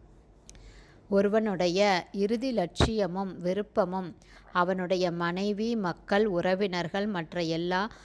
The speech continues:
ஜீவராசிகள் ஆகியோரின் இறுதி லட்சியமும் விருப்பமும் ஒன்றாக இருக்கும் பொழுது அது திரவியாத்வைதம் அல்லது விருப்பத்தின் ஒற்றுமை எனப்படுகிறது. Purport by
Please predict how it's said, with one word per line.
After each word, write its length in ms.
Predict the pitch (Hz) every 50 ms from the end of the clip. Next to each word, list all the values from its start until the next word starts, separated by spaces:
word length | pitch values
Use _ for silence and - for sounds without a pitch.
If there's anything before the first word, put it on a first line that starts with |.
| - - - - - 180 165
ஜீவராசிகள் 920 | 190 196 196 196 214 202 202 190 185 180 - - 196 160 - 208 202 226 220 -
ஆகியோரின் 920 | - 170 170 170 160 - 208 190 180 170 165 160 165 190 196 185 170 - - - _ _ _ - - - - - _ _ _ _ -
இறுதி 400 | 180 196 196 202 226 214 254 240
லட்சியமும் 840 | 208 180 160 - - - - 220 196 175 160 160 180 196 190 165 -
விருப்பமும் 800 | - 180 180 190 196 185 - - 202 170 170 185 196 190 165 - - -
ஒன்றாக 580 | 175 175 175 175 190 202 196 202 208 - 247
இருக்கும் 540 | 247 226 185 170 175 170 - - 196 190 196
பொழுது 540 | 175 175 156 151 151 147 180 185 180 160 - - - - - - - -
அது 480 | - 175 175 165 185 196 190 180 - - - 180
திரவியாத்வைதம் 1400 | 165 190 180 175 170 170 202 214 208 190 190 185 185 - - 190 - - 175 165 165 160 165 180 185 175 160 131 - - _ - - - - _ - - _ - - _
அல்லது 440 | - 196 185 175 170 165 196 220 220
விருப்பத்தின் 640 | 180 175 170 208 - - 214 185 - - 208 208 233
ஒற்றுமை 640 | 202 170 156 - - 202 196 185 170 175 208 233 202
எனப்படுகிறது. 760 | 170 170 160 - 185 156 160 160 - 190 165 156 139 156 - - - - - - - - - - - - - - - - - - - - - - - - - - - - - - - - - - - - - - - - - - - - - - - - - - - - - - - - - - - - -
Purport 340 | - 185 180 - - 220 190 175
by 120 | 185 185